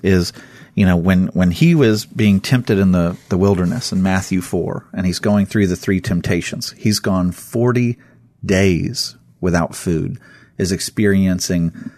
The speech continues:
painful, real hunger.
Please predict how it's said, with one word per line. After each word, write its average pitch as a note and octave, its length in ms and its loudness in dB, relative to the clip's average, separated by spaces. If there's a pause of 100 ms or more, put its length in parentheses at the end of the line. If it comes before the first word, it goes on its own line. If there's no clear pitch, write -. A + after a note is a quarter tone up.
(180)
painful, B2 800 2 (120)
real G2 840 2
hunger. A2 560 0